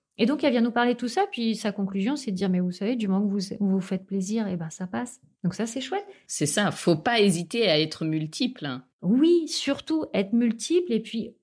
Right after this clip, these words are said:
Speaker 1: oser vos envies. Ça vous porte, ça, ça nourrit les autres, ça vous nourrit.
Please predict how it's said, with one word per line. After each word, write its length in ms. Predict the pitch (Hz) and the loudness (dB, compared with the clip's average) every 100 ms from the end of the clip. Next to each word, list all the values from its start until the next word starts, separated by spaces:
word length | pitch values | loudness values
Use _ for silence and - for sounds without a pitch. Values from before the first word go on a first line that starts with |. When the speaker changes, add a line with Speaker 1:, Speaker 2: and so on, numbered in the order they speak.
| - | 0
Speaker 1:
oser 420 | 269 254 262 311 | 2 2 0 0
vos 280 | 254 247 247 | 2 2 2
envies. 400 | 254 240 294 - _ _ | 0 -2 -6 -8 _ _
Ça 200 | - 226 | 0 2
vous 160 | 202 220 | 4 2
porte, 340 | - 233 294 | 2 0 0
ça, 260 | - 214 - | -2 -2 -2
ça 240 | - 226 | -2 4
nourrit 300 | 220 226 226 | 6 6 4
les 220 | 214 208 | 2 0
autres, 160 | 220 233 | -2 -4
ça 180 | - 208 | -4 -2
vous 160 | 208 | 2
nourrit. 480 | 220 214 214 254 294 | 2 2 0 -2 -4